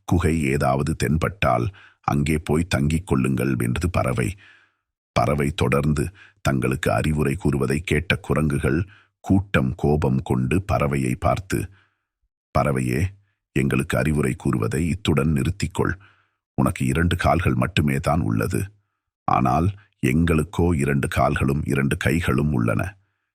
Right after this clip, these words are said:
எங்களை காப்பாற்றிக் கொள்ள எங்களுக்கு தெரியும்" என்று கூட்டத்தில் இருந்த அத்தனை குரங்குகளும் போட்டி போட்டுக்கொண்டு மாறி மாறி பறவையை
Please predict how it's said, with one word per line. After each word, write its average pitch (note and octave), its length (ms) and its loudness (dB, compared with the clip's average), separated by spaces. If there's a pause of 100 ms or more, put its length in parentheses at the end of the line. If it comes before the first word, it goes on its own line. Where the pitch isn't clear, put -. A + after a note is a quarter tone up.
(120)
எங்களை C2 320 0
காப்பாற்றிக் - 540 0
கொள்ள C2+ 280 0
எங்களுக்கு B1 420 -2
தெரியும்" C2+ 420 0 (480)
என்று E2 240 2
கூட்டத்தில் E2 540 0
இருந்த C#2 400 2
அத்தனை B1+ 420 0
குரங்குகளும் E2 640 0
போட்டி F2 280 2
போட்டுக்கொண்டு B1 800 -2 (500)
மாறி C#2 500 2
மாறி C2+ 580 2
பறவையை C2 600 0